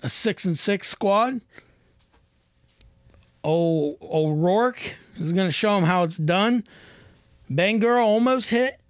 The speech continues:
a thousand yards this year. So we're, we're gonna go in and we're gonna, we're gonna tear 'em up.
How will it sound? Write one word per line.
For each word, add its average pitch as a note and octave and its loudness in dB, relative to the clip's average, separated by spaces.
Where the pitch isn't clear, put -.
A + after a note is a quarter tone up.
a F#3+ -4
thousand G#3+ 0
yards G3+ 2
this G3 0
year. A#3 0
So D#3 -2
we're, F3 -2
we're G#3+ -2
gonna C#4+ 0
go C4 2
in C4 0
and F3+ 2
we're G#3+ 2
gonna, D#3 0
we're F3 0
gonna F3 0
tear F#3+ 0
'em G#3 2
up. A#3 0